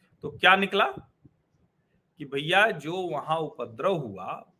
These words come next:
उसका जो मुख्य साजिशकर्ता है फराज, उसी फराज का ये या-, करीबी है इरफान। और वो जिन मुसलमान लड़कों को समझा रहा था,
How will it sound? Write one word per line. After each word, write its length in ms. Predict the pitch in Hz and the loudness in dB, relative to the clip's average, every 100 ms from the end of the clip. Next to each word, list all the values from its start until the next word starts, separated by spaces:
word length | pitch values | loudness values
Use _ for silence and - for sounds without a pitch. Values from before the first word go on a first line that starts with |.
| 131 | -18
उसका 400 | - - 160 160 | -14 0 2 2
जो 220 | 151 143 | 0 -8
मुख्य 680 | 127 147 226 - - 190 - _ _ _ | -10 -8 -8 -8 -8 -8 -8 _ _ _
साजिशकर्ता 880 | 139 135 139 - 131 120 - 113 | 0 0 -2 -10 -10 -8 -4 -4
है 200 | 104 311 | -4 -6
फराज, 600 | - - 135 139 143 120 - _ _ _ - - _ _ _ | -12 -4 2 4 6 4 0 _ _ _ -20 -20 _ _ _
उसी 300 | 202 - 269 | -10 -6 -6
फराज 480 | 220 196 180 190 180 | -4 2 6 6 6
का 140 | 165 160 | 2 2
ये 160 | 135 | 2
या-, 400 | 117 113 - _ | -2 -4 -8 _
करीबी 400 | 127 135 151 196 | -6 -4 -4 -2
है 140 | 190 190 | 0 0
इरफान। 420 | 170 170 175 190 _ _ - _ _ _ | 0 -4 -4 -10 _ _ -20 _ _ _
और 220 | 170 196 214 | 8 8 8
वो 140 | 202 | 4
जिन 220 | 180 208 | 2 -4
मुसलमान 520 | 214 202 208 190 196 | -2 0 0 2 2
लड़कों 360 | 202 185 180 196 | 2 0 -2 -4
को 100 | 196 | -4
समझा 480 | 190 170 147 156 190 | -6 -8 -2 6 8
रहा 260 | 185 175 | 10 8
था, 520 | 165 143 147 180 - | 6 2 2 2 -6